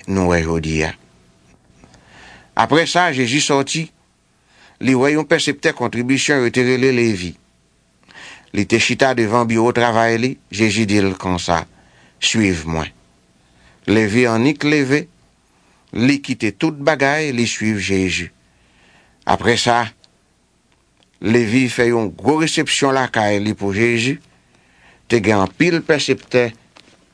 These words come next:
kontribisyon ansanm ak lòt moun ankò ki te chita bò tab la avèk yo.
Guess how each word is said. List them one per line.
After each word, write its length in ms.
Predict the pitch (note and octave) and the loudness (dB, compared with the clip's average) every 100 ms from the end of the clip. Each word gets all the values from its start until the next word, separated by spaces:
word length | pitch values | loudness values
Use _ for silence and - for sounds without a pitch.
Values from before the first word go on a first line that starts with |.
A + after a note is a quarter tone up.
| _ | _
kontribisyon 880 | - A2 A2+ G#2+ A#2 G#2+ - G#2+ G2+ A2+ | -4 -4 -2 -2 0 0 0 2 2 2
ansanm 560 | A2+ - B2 A#2+ G#2+ - _ _ _ | 0 0 0 -2 -4 -8 _ _ _
ak 240 | A2+ A2 A2 | -4 -2 0
lòt 220 | B2 B2+ | 0 0
moun 440 | G2 A#2+ A#2+ A2+ A2 - | -2 0 0 -2 -8 -6
ankò 420 | A#2 A2 - C#3 F#2 _ _ _ _ - | -4 -4 -2 -2 -2 _ _ _ _ -8
ki 100 | A#2 A2+ | -6 -2
te 100 | A2+ | 0
chita 460 | - A2+ A2+ A2 F#2+ | 0 0 0 0 -2
bò 220 | G#2 A2 | 0 0
tab 260 | G#2 F#2+ F2 | 0 -2 0
la 160 | F#2 F2+ | 0 0
avèk 480 | F#2 E2 E2+ - | -2 -2 -4 -4
yo. 100 | E2 | -6